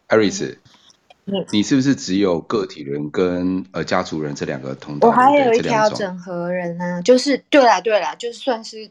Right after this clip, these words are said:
Speaker 1: 就
Speaker 2: 那也算个体人。
Speaker 1: 对啊，就算个体人啦，就十五、十七这样子。因为我就想说，我这几个礼拜你都没有邀请我，我就，就没有那个，就没有出来说话，但我都有在听，
Speaker 2: 哦。
Speaker 1: 这样子，对。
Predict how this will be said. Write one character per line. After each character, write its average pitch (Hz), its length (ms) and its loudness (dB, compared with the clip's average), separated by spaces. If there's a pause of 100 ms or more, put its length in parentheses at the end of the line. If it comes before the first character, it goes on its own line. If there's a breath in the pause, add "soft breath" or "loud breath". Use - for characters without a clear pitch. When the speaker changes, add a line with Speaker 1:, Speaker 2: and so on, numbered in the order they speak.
(120)
Speaker 1:
就 220 140 -14
Speaker 2:
那 - 120 2
也 107 80 4
算 101 200 -4
个 - 100 -4
体 240 80 2
人。 214 180 2
Speaker 1:
对 - 100 -4
啊， 240 40 -4
就 - 100 -10
算 220 220 -4
个 208 140 -8
体 - 180 -12
人 73 280 -10
啦， 107 160 -6
就 185 120 -4
十 165 240 -6
五、 165 140 -2
十 143 180 -12
七 - 200 -10
这 - 100 -8
样 123 240 -8
子。 - 180 -20
因 381 140 -8
为 392 40 -2
我 277 120 -2
就 311 100 -8
想 240 300 -8
说， 269 180 -4
我 233 160 -4
这 247 160 -6
几 214 160 -10
个 180 80 -4
礼 170 140 -8
拜 196 320 -4 (220)
你 233 120 0
都 311 160 4
没 370 80 0
有 254 140 6
邀 262 180 6
请 226 280 -10
我， 214 240 0
我 175 120 -10
就， 247 120 -4 (420)
就 302 140 -2
没 233 160 -4
有 220 200 -2
那 220 160 -8
个， 202 240 0
就 247 120 -2
没 220 100 -4
有 196 120 -2
出 - 260 -6
来 190 180 6
说 202 220 -4
话， 202 180 2
但 202 180 0
我 165 100 -2
都 185 120 0
有 151 140 -2
在 160 160 -2
听， - 300 -16
Speaker 2:
哦。 175 100 -14
Speaker 1:
这 - 80 -12
样 180 160 -14
子， - 120 -20 (260)
对。 - 160 -10